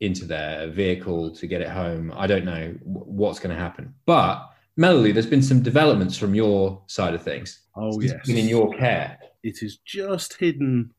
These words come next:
Speaker 2: off camera so that you boys don't see it until the, the glorious reveal on draft day.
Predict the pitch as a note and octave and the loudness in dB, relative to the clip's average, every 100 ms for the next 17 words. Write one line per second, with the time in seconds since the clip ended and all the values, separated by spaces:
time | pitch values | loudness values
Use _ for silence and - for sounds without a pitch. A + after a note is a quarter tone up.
0 | _ - A#2+ - - B2 A2+ G2+ E2+ D#2+ | _ -4 -4 -6 -8 -6 -4 -4 -8 -12
1 | - F#2 F2 F#2 F#2 E2+ F#2+ F#2 F2 - | -12 -10 -10 -10 -10 -10 -8 -8 -10 -12
2 | F#2+ F2 D#2+ - F#2+ F#2+ - G2 - F#2 | -12 -12 -12 -8 -6 -6 -10 -14 -10 -10
3 | E2+ E2+ F2 E2+ - _ F#2+ E2+ C#3 C#3 | -10 -10 -10 -12 -16 _ -14 0 4 6
4 | A#2+ G#2+ A#2 G2 G2 F#2+ A#2+ B2 - A2 | 4 2 -2 -4 -4 -2 -4 -6 -6 -4
5 | G#2 G2 F#2+ _ - G2+ F#2 - - D#2+ | -4 -6 -10 _ -10 -6 -6 -8 -12 -14
6 | D2+ | -14